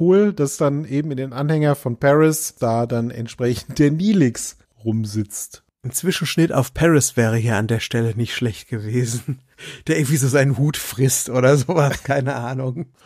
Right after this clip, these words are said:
Speaker 1: Und dann ist Neelix ja auch, der freut sich, der über beide Ohren wie so ein Honigkuchenpferd grinst der, ne? Und das ist ein schönes Ende. Und damit ist es, hat sich's ausgetwistet.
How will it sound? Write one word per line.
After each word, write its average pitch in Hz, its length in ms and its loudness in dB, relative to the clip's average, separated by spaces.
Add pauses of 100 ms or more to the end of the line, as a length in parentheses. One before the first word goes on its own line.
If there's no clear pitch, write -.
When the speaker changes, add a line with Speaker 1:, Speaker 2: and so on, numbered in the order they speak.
(140)
Speaker 1:
Und 147 160 2
dann 180 120 8
ist 180 160 0
Neelix 151 300 2
ja 143 120 0
auch, 123 200 0
der 120 160 0
freut 120 300 0
sich, - 180 -10
der 127 120 -6
über 117 180 2
beide 110 260 0
Ohren 107 240 -2
wie 110 80 -2
so 110 120 -2
ein 104 80 0
Honigkuchenpferd 110 880 0
grinst 104 320 -4
der, 107 120 0
ne? 113 220 -2 (260)
Und 104 100 -4
das 98 120 -4
ist 95 120 -6
ein 92 80 -6
schönes 98 360 -4
Ende. 117 260 0
Und 107 120 0
damit 143 280 6
ist 151 160 0
es, 139 160 0
hat - 260 -4
sich's 123 160 -4
ausgetwistet. 117 880 -2